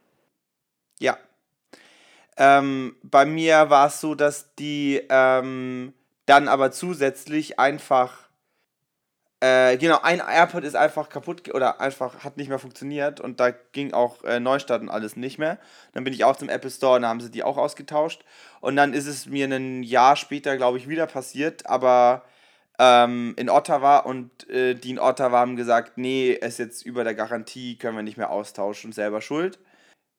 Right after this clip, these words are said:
Weshalb ich jetzt nur noch einen AirPod habe und deswegen, genau, und deswegen jetzt erstmal keine AirPods oder seit gut einem halben Jahr, eigentlich Dreivierteljahr keine AirPods mehr nutze. Aber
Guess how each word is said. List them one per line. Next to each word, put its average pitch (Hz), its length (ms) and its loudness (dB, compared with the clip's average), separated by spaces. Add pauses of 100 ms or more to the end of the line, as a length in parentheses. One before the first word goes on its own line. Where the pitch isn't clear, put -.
Weshalb 139 520 4
ich 139 160 -8
jetzt 131 380 -2
nur 135 160 -2
noch 127 160 0
einen 131 220 -2
AirPod 127 360 0
habe 117 240 0
und 113 100 -10
deswegen, 113 560 -10 (1080)
genau, 120 360 -4
und 120 80 -6
deswegen 117 280 -6
jetzt 110 140 -8
erstmal 113 320 -4
keine 110 280 -6
AirPods 104 380 -8
oder 107 160 -6
seit 107 240 -8 (520)
gut 127 200 -12
einem 113 160 -8
halben 107 280 0
Jahr, 104 500 -2 (200)
eigentlich 110 340 -8
Dreivierteljahr 104 560 -6
keine 101 240 -12
AirPods 104 340 -10
mehr 107 80 -14
nutze. 131 400 -10 (300)
Aber 131 500 4